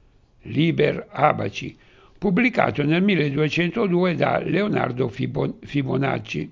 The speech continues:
pisano, il padre del quale era ufficiale delle dogane della Repubblica di Venezia e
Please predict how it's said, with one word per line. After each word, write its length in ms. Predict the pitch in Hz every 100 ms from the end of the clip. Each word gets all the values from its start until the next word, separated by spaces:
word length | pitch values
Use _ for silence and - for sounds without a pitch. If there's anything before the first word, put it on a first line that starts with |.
| -
pisano, 680 | - 135 131 123 123 - - - _ _ _ _ _ _
il 100 | 120
padre 800 | - 143 151 147 156 156 180 - _ _ _ _ _ _ _ _ _ _ _ _ _ -
del 300 | 113 117 110
quale 460 | - 143 147 135
era 180 | 151 151
ufficiale 680 | 127 - 127 - 139 160 151
delle 240 | 123 135 123
dogane 680 | 127 123 143 151 165 185 -
della 280 | 120 123 123
Repubblica 540 | 127 - 160 135 135
di 60 | 127
Venezia 580 | 143 156 151 175 - -
e 320 | 120 143